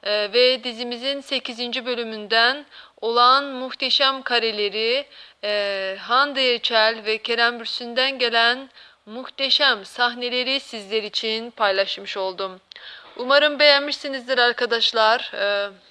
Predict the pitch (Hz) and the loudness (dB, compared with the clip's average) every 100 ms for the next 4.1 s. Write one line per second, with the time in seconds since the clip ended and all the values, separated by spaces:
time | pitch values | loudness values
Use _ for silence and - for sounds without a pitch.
0 | _ _ - _ _ _ - 214 208 247 | _ _ -20 _ _ _ -14 -8 4 4
1 | 247 247 277 277 269 254 247 240 226 254 | 6 4 4 4 4 4 4 2 0 2
2 | 262 285 269 262 262 247 247 254 233 240 | 2 2 0 4 6 4 4 0 2 0
3 | 240 233 233 233 226 247 226 214 220 277 | 0 -6 -4 -4 -4 -10 -2 2 4 2